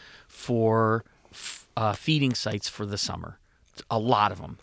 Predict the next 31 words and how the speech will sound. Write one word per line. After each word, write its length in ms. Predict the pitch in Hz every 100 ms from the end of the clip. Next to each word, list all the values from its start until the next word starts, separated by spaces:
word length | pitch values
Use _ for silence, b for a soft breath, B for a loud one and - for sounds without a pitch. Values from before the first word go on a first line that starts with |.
| _
Huge 520 | - - 175 151 110
number 320 | 92 - 82
of 100 | 82 -
'em, 140 | 95
right? 280 | 101 104 - B B
And 160 | 147
you 300 | 180 165 123
mentioned 380 | 135 123 - 101
it's 160 | 110 -
thousands 520 | 120 123 120 101 90 -
statewide. 560 | 95 - 92 90 113 - B B B B B B
So, 640 | - 180 170 170 165 -
so, 260 | - 165 160
okay. 520 | 185 226 170 143 202 - _ -
So 240 | - 202
then, 300 | 208 226 220 -
well, 260 | 196 208
what 300 | 202 233 151
do 240 | 156 170 175
you 220 | 127 110
do? 360 | - - - - _ _ _
I 100 | -
mean, 240 | 143 143 139
how, 360 | - 185 196 -
how 320 | - 214 233
do 100 | 214
you 160 | 180
not 400 | 143 139 160 135 -
have 280 | 120 107
that 200 | 98 87
happen? 420 | 90 101 - 87